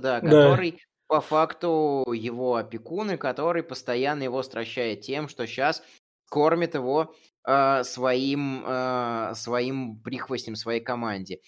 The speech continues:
Speaker 1: Чё мне
Speaker 2: А.
Speaker 1: не нравится в "Стражах Галактики", то, что и во, ну, во многой супергероике, но, э, в Стражах Галактики это особенно хорошо прослеживается. Тут прям полный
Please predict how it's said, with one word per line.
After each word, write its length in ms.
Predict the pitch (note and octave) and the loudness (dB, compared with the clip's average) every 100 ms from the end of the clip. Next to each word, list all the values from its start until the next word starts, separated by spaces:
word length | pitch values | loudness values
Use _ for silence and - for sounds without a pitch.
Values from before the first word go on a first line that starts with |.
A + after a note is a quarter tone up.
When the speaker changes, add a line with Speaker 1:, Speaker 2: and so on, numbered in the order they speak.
| _ _ _ - | _ _ _ -4
Speaker 1:
Чё 320 | D#3 F#3+ A3 | 2 4 4
мне 440 | F#3+ E3+ F#3+ G3 F3+ - | 2 0 0 6 6 6
Speaker 2:
А. 40 | |
Speaker 1:
не 280 | B2+ D3+ E3+ | 0 2 4
нравится 540 | D3+ B2+ B2 G#2 G#2 G2 | 4 2 2 0 -6 -14
в 40 | |
"Стражах 480 | - A#2 A2 G#2+ F2+ | -6 -2 -2 -4 -6
Галактики", 680 | F#2+ F#2+ C3 F#3 - - A2+ | -4 0 2 2 -4 -10 -10
то, 240 | A2+ B2+ | -6 -6
что 320 | C3 - C3 - | -6 -4 -2 0
и 140 | C#3 | -2
во, 200 | C3 C#3+ | -2 -2
ну, 340 | E3+ G#3 G3 C3 | -2 -4 -4 -2
во 140 | D3+ | 0
многой 440 | F#3 A3+ A#3+ D3 - | 2 6 6 4 -4
супергероике, 960 | A#2+ - A#2 A2 C3+ B2 G#2+ G2+ G2+ | -8 -8 -8 -4 -2 0 0 -4 -8
но, 260 | A2+ D#3 D#3+ _ _ _ _ _ | -4 -4 -4 _ _ _ _ _
э, 60 | C3+ | -2
в 540 | C#3 C#3 C3+ C3 A#2 | 0 0 0 0 -4
Стражах 400 | - D3+ E3 D#3 | -4 2 2 0
Галактики 480 | B2+ C#3 D#3 - - | 0 2 2 -2 -6
это 180 | C3+ C#3 | -2 0
особенно 440 | C3+ D#3+ B2 A#2 G2+ | 0 0 0 -4 -6
хорошо 340 | A2 A2 D3 | -8 -6 -8
прослеживается. 760 | C3+ C3 C#3+ C#3+ G#2+ G2 F#2+ G#2+ | -4 -4 0 -2 0 -6 -8 -12
Тут 300 | - G3+ - | -10 -12 -4
прям 320 | F3+ F3 E3 _ _ _ _ _ _ | 2 2 2 _ _ _ _ _ _
полный 540 | G3+ C4 C4 _ - | 2 2 2 _ 0